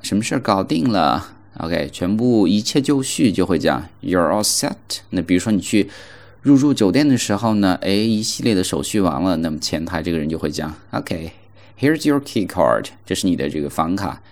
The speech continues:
“You're all set.” 那么你都搞定了。OK，一切都好了，就这样的意思。所以呢，就是这样的，今天这样的一段对话的分享。那么我再重新去读一下，方便大家去做一个发音的确认。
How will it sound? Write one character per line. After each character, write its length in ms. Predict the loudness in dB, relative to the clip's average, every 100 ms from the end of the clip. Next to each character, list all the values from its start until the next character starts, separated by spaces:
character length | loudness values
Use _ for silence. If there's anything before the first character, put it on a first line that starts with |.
| -8
“You're 240 | 0 0 0
all 100 | -2
set.” 560 | 0 -2 -6 -16 -18 -16 -6
那 120 | -4
么 80 | -4
你 120 | -4
都 100 | -4
搞 180 | -4 -2
定 200 | -2 -2
了。 180 | -4 -10 -20 -20 -20 -14
OK， 180 | -8 -4
一 100 | -2
切 160 | -2 -4
都 80 | -6
好 220 | -2 -2
了， 180 | -2 -6 -10
就 80 |
这 100 | -4
样 100 | -2
的 80 | -2
意 140 | -2 -2
思。 260 | -4 -6 -10 -20 -4
所 120 | 4
以 40 |
呢， 120 | 4 4
就 140 | 2
是 160 | 0 0
这 100 | 4
样 280 | 6 6
的， 220 | 6 4 4
今 180 | 4
天 120 | 4 4
这 80 |
样 80 | 4
的 80 | 4
一 60 | 4
段 260 | 2 2
对 200 | 4 4
话 180 | 4 2
的 80 | 0
分 180 | 2 4
享。 140 | 6
那 80 | 6
么 100 | 6
我 60 | 4
再 100 | 2
重 160 | 0
新 200 | 0 0
去 180 | 0 0
读 160 | 2 2
一 40 |
下， 140 | 2
方 140 | 0 0
便 80 | 0
大 80 |
家 40 | 0
去 120 | -2
做 160 | -4 -4
一 40 |
个 60 | -2
发 160 | -2
音 80 | 0
的 80 | -2
确 200 | -2 0
认。 220 | 0 0